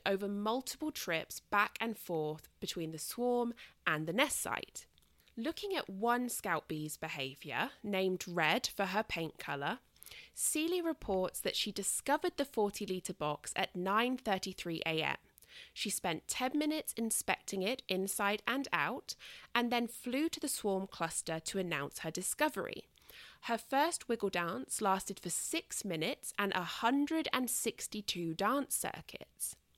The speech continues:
She was sighted again at the nest box at ten A M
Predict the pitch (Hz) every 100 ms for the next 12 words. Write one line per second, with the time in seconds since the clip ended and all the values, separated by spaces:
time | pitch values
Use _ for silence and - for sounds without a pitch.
0 | - - - - - - - 277 262 -
1 | - 240 262 320 - - - 254 - 196
2 | 180 233 - - 226 202 175 - - 170
3 | 277 - - 202 - - - 233 262 202
4 | 160 233